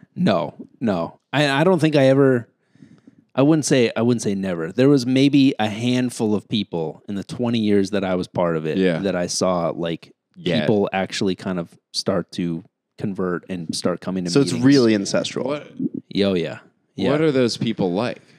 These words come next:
Speaker 1: So they pray, they kind of, um,
Speaker 3: Like your mom.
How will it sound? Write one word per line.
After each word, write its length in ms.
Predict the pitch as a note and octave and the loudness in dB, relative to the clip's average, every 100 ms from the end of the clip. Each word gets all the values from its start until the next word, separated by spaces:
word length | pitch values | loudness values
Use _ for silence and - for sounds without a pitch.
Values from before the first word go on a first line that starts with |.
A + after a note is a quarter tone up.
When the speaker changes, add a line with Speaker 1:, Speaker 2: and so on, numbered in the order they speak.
| _ _ _ _ - _ _ _ _ _ _ _ - | _ _ _ _ -20 _ _ _ _ _ _ _ -4
Speaker 1:
So 340 | - D#3 C3 | 2 4 4
they 180 | B2+ C3 | 6 4
pray, 640 | B2 - D3 C#3+ D#3 D#3 | 2 2 4 6 4 4
they 180 | C#3+ C3+ | 4 2
kind 460 | C3 D#3 E3 F3+ F#3 | 2 2 2 4 4
of, 280 | E3 C#3 B2 | 2 0 0
um, 580 | B2 A#2+ A2+ A2 G#2 - - | 2 4 4 2 -2 -8 -6
Speaker 3:
Like 120 | C3 C3+ | -2 0
your 80 | A#2+ | 0
mom. 420 | B2 A3+ - | 0 -2 -6